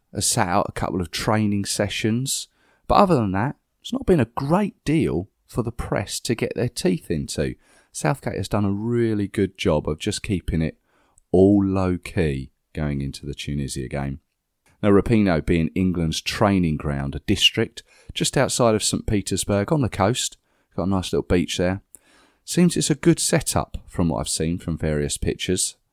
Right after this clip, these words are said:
and it certainly hasn't had the bad feedback the likes of Baden-Baden had in two thousand and six, where you may remember the Wags were staying just a little bit too close by. And Rustenburg in twenty ten, where supposedly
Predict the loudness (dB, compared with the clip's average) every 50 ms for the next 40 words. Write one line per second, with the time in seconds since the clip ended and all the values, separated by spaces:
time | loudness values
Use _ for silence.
0 | _ _ _ _ _ _ _ -2 0 0 2 2 2 2 2 2 2 0 0 -2
1 | -4 -4 -4 -6 -6 -4 -6 -6 -6 -4 -4 -2 -2 -2 -6 -8 -8 -4 -2 -2
2 | -2 -2 -2 -4 -6 -6 -6 _ -6 -4 -2 -2 -2 -4 -6 -8 -10 -8 _ 0
3 | 0 0 0 0 -2 -4 -4 -2 0 0 0 0 -2 -4 -6 -6 -6 -6 -6 -4
4 | -6 -6 -6 -6 -6 -8 -6 -4 -4 -4 -4 -4 -4 -6 -6 -6 -6 -6 -6 -6
5 | -6 -6 -6 -8 -8 -8 -10 _ _ _ -20 -20 -20 _ _ _ -6 -4 -2 0
6 | 0 0 0 0 2 2 2 0 0 -2 -2 -4 -4 -4 -2 0 0 0 -2 -4
7 | -6 -8 -8 -6 -6 -6 -4 -4 -2 -2 -2 -2 -4 -6 -6 _ _ _ _ _
8 | -8 -6 -4 -2 0 0 0 0 0 -2 -2 -2 -2 -4 -2 -4 -4 -6 _ -8
9 | -2 0 0 0 0 0 0 0 0 0 0 -2 -2 0 0 0 0 -2 -6 _
10 | _ _ _ -20 _ _ _ _ _ _ _ _ -2 0 2 2 2 0 0 0
11 | 0 0 2 2 2 0 0 0 -2 -2 -2 -2 -2 -2 -2 -2 -2 -6 -4 -2
12 | 0 2 2 2 2 0 0 -2 -2 -2 -2 -2 0 2 2 2 2 0 -2 -2
13 | 0 0 0 0 0